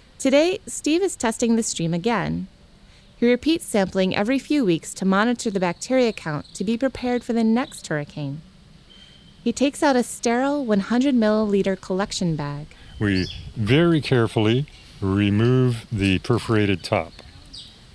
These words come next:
Speaker 2: And you do not throw your plastic into the environment. No, we have that problem already.
Speaker 1: He holds the bag by a yellow handle and dips it into the stream. Then he takes the sample to a bench under a shady tree.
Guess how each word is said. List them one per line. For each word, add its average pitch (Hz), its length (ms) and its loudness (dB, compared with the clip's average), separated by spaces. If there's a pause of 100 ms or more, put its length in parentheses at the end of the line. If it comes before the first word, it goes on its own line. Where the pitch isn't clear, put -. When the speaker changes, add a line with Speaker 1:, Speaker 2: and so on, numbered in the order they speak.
(220)
Speaker 2:
And 98 160 2
you 90 100 -2
do 92 160 -2
not 90 240 -2
throw - 180 -2
your 143 140 0
plastic 151 540 -2
into 143 240 -2
the 160 120 2
environment. 131 600 2
No, 104 300 4
we 110 140 4
have 104 180 2
that 101 200 0
problem 101 300 2
already. 98 440 2 (600)
Speaker 1:
He 254 120 2
holds 262 340 0
the 381 100 -2
bag 175 360 0
by 180 100 2
a 170 100 2
yellow 190 320 2
handle 196 640 -2
and 175 160 -2
dips - 300 -4
it 294 80 0
into 240 240 2
the 202 80 0
stream. 160 560 -4 (720)
Then 220 140 2
he 269 80 4
takes 269 240 -2
the 320 140 -2
sample 190 340 0
to 196 180 -2
a 190 60 4
bench 202 440 -2
under 202 220 0
a 202 60 2
shady 170 360 -2
tree. 185 380 -6